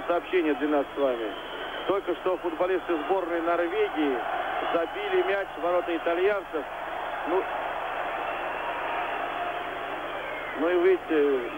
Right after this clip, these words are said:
ситуация стала таким. Я не понял, что там арбитр предупреждение сделал Юранов. Сергей.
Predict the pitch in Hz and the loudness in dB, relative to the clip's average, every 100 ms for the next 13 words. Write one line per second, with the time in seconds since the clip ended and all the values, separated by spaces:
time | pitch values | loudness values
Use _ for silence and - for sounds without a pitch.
0 | - - 160 147 143 156 156 143 156 170 | -8 0 0 0 -4 0 2 2 -2 0
1 | 160 170 180 180 156 143 156 156 160 151 | 0 4 4 4 2 0 0 2 2 2
2 | 151 135 - - - 156 170 180 185 190 | 0 -2 -4 -6 0 2 2 2 4 4
3 | 151 123 - 139 123 113 98 - 143 143 | 4 0 -4 0 0 0 -4 -4 2 2
4 | 123 107 - 139 131 | 2 -2 -2 0 0